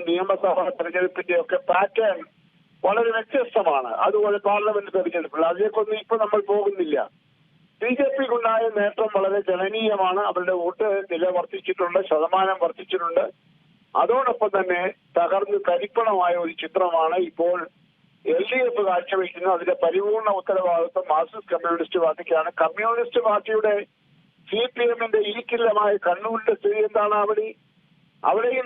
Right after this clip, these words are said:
തകർന്ന് തരിപ്പണമായില്ലേ? കണ്ണൂരല്ലേ അവിടുത്തെ ജയരാജന്മാരുടെ ഒന്നും നാവ് ഇപ്പോൾ അനങ്ങുന്നില്ലല്ലോ. മൂന്ന് ജയരാജന്മാരുണ്ടല്ലോ, ഇവിടെ പോയി? ഒരു കാര്യം കൂടെ കാണണം, സി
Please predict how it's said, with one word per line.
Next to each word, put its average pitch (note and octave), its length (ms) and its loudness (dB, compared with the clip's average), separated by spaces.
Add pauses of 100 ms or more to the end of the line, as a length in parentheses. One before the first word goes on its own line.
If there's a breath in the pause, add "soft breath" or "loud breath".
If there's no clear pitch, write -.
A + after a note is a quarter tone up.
തകർന്ന് A#3+ 420 0
തരിപ്പണമായില്ലേ? G3 760 0 (100)
കണ്ണൂരല്ലേ A3 580 0
അവിടുത്തെ G#3+ 300 -2 (100)
ജയരാജന്മാരുടെ G#3+ 880 0
ഒന്നും G#3 200 -6 (520)
നാവ് G#3 440 2
ഇപ്പോൾ G#3 240 0 (100)
അനങ്ങുന്നില്ലല്ലോ. G3+ 720 -2 (340)
മൂന്ന് G#3+ 220 -4 (100)
ജയരാജന്മാരുണ്ടല്ലോ, G#3 920 2
ഇവിടെ G#3 240 0
പോയി? G#3 200 0 (720)
ഒരു E3+ 140 -2
കാര്യം G#3+ 340 0
കൂടെ A#3+ 220 0
കാണണം, A3+ 300 0 (140)
സി F#3+ 100 -2